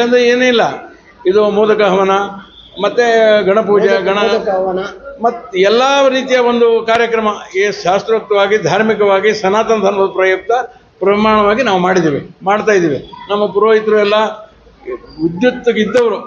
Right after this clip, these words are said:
Speaker 1: ಅಲ್ಲಿಂದ ಎಲ್ಲ ಕರೆಸಿ, ಸಾಧಾರಣ ನಮಗೆ ಸನಾತನ ಧರ್ಮದ ಬಗ್ಗೆ ಜನರಿಗೆ ಎಚ್ಚೆತ್ತುಕೋಬೇಕು, ಎಚ್ಚೆತ್ಕೊಂಡವರು ಚೆನ್ನಾಗಿ ಮುಂದೆ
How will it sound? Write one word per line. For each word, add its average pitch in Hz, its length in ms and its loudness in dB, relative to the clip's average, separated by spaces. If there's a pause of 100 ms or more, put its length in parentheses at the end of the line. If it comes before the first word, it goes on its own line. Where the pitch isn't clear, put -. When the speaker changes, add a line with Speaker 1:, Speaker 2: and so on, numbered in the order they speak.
(160)
Speaker 1:
ಅಲ್ಲಿಂದ 214 320 -4 (100)
ಎಲ್ಲ 220 140 -2 (100)
ಕರೆಸಿ, 214 320 -6 (580)
ಸಾಧಾರಣ 233 400 0 (120)
ನಮಗೆ 214 280 0 (300)
ಸನಾತನ 220 440 -2
ಧರ್ಮದ 202 320 -2
ಬಗ್ಗೆ 180 200 -2 (440)
ಜನರಿಗೆ 214 400 0
ಎಚ್ಚೆತ್ತುಕೋಬೇಕು, 208 720 -2 (280)
ಎಚ್ಚೆತ್ಕೊಂಡವರು 196 680 -2 (540)
ಚೆನ್ನಾಗಿ 226 420 2 (560)
ಮುಂದೆ 220 300 0